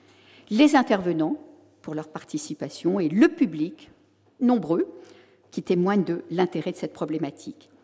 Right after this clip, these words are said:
Je vous souhaite à toutes et tous une excellente journée et je passe immédiatement la parole à Christian Gaulier, qui va donc nous brosser le cadre de cette transition énergétique et je le remercie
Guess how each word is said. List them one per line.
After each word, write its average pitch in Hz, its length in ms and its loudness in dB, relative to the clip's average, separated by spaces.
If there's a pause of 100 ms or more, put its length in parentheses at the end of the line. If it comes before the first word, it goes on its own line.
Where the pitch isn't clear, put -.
(760)
Je 226 120 2
vous 233 140 2
souhaite 247 300 -2
à 202 100 0 (300)
toutes 359 320 -4
et 180 80 -2
tous - 420 -8
une 151 200 -4
excellente 220 480 -2
journée 143 500 -10 (920)
et 170 60 -8
je 214 140 -6
passe - 440 -6 (140)
immédiatement 277 680 -2
la 196 120 -6
parole 175 480 -10
à 147 60 -14
Christian - 420 -8
Gaulier, 170 560 -8 (800)
qui 185 120 -6
va 180 140 -4
donc 185 380 -6
nous 156 180 -6 (300)
brosser 202 580 -2
le 156 140 -6
cadre 175 500 -8 (280)
de 165 60 -14
cette - 280 -16
transition - 600 -10 (560)
énergétique 180 680 -8
et 175 60 -6
je - 100 -12
le 165 60 -12
remercie 165 500 -8